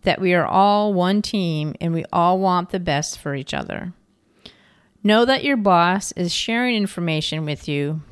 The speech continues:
because there needs to be a change in order to reach inclusion, compassion,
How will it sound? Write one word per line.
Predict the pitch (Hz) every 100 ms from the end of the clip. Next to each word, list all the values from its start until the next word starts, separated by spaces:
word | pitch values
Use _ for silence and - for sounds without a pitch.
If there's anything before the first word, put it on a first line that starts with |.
| -
because | 180 202 190 180
there | 180
needs | 190 220 240
to | -
be | 214 220
a | 214
change | - 160 156 151 156 156
in | - 175
order | 180 190
to | 190 226
reach | 190 196 185 -
inclusion, | 196 202 202 180 170 170 165 170
compassion, | - 165 180 160 151 160 156 151